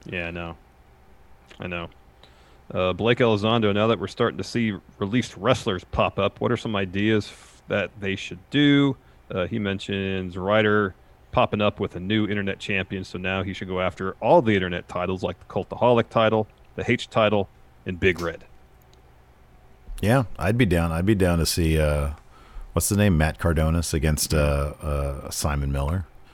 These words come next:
Speaker 1: Mm-hmm.
Speaker 2: I'd be all about that. I'd
Speaker 1: That'd be
Speaker 2: travel.
Speaker 1: great.
Speaker 2: Well, after pandemic, I'd travel to go check out that match.
Speaker 1: Yeah, that'd be cool. Greg Morris, you're put in charge of opening a wrestling-themed restaurant a la Planet Hollywood. What is,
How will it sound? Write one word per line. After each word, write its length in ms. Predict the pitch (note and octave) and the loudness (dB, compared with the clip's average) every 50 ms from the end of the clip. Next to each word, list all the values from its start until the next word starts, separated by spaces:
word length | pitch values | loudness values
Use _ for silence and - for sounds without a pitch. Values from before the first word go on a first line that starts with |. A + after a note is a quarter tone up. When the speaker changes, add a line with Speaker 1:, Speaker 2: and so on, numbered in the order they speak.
| - - - | -20 -14 -10
Speaker 1:
Mm-hmm. 340 | G#2 G2+ F#2 - C#3+ - | -8 -8 -6 -6 -6 -2
Speaker 2:
I'd 80 | - F#2+ | 0 2
be 100 | G2+ E2+ | 4 4
all 100 | E2 D#2+ | 4 4
about 240 | D#2+ D#2 F2+ F#2+ E2+ | 2 2 2 2 2
that. 180 | D2+ D2 D#2 - - - | 0 -2 -2 -4 -6 -2
I'd 160 | - - C#3 | 0 2 2
Speaker 1:
That'd 40 | A#2+ | 2
be 60 | - | 2
Speaker 2:
travel. 340 | - - F#2 E2 F#2+ A#2+ B2 | 2 4 4 6 6 4 4
Speaker 1:
great. 220 | E2 - - - - | 2 -2 -6 -2 0
Speaker 2:
Well, 160 | F#2+ F2+ F#2 | 2 4 4
after 420 | F#2 G2 - - G2 F2+ E2+ D#2 C2+ - - - - - - - - | 4 4 4 4 4 4 4 2 -2 -8 -14 -20 -20 -20 -14 -4 2
pandemic, 460 | - F2 E2 D2+ E2+ G2+ A#2+ A2+ - | 2 2 4 4 4 4 4 2 2
I'd 140 | - F#2 G2 | 2 0 0
travel 320 | - - E2 C#2+ C#2 C#2+ | 2 0 0 2 0 -2
to 60 | C#2+ C#2+ | -2 -2
go 140 | D2 D2 | -2 -4
check 280 | C#2+ - - - C#2+ C2+ | -4 -4 -4 -4 -4 -4
out 140 | D2 C#2+ C2+ | -4 -4 -4
that 160 | C#2+ C#2 B1+ | -4 -6 -6
match. 420 | C2+ C#2 C#2+ D#2+ F#2+ - - - - - - - | -6 -6 -6 -6 -6 -10 -14 -20 -20 -18 -12 -8
Speaker 1:
Yeah, 100 | F#2+ F2+ | -6 -6
that'd 120 | F2+ F#2 | -6 -6
be 60 | G#2 - | -8 -10
cool. 200 | - G2 F2+ - - - - - - - - - - - - - - - - - - - - - | -10 -12 -12 -12 -14 -20 -20 -20 -20 -20 -20 -20 -20 -20 -20 -20 -20 -20 -20 -20 -20 -20 -14 -6
Greg 240 | - G#2+ A2+ A#2 G#2 | 0 2 2 2 4
Morris, 400 | G#2+ A2 B2 B2 A#2+ A#2 A2+ - | 4 4 4 6 6 4 2 2
you're 80 | - F#2+ | -2 -4
put 160 | - D3 - | -2 -2 -2
in 80 | G#2 G2 | -2 -2
charge 280 | - - B2+ C3 A2+ F#2+ | 0 2 4 4 4 4
of 60 | F#2 | 2
opening 280 | A2 A2+ A#2+ A2+ G#2+ G2 | 2 0 0 0 0 0
a 60 | F#2 | 0
wrestling-themed 720 | F2+ G2+ A#2 - - C3+ A#2 G#2 - - C3 B2 A2+ G2 F2+ | 2 0 0 0 0 0 -2 -2 -2 0 0 0 0 0 0
restaurant 460 | F#2+ A2+ A2+ - - A#2+ A2+ G#2+ - - | 0 0 0 0 -2 -2 -2 -2 -2 0
a 140 | G#2+ G#2+ G#2+ | 2 2 4
la 200 | G#2+ G#2+ G2+ F#2+ | 4 4 4 2
Planet 340 | - - B2+ A2+ G2 F2+ | 2 -2 -2 -2 -2 -4
Hollywood. 540 | - - B2 A#2 G#2+ G2 F2+ F2+ F#2 F#2+ G2+ | -2 2 2 4 4 2 0 0 0 0 0
What 120 | G#2 A2 A#2 | 0 0 0
is, 120 | G#2+ F#2+ | 0 -4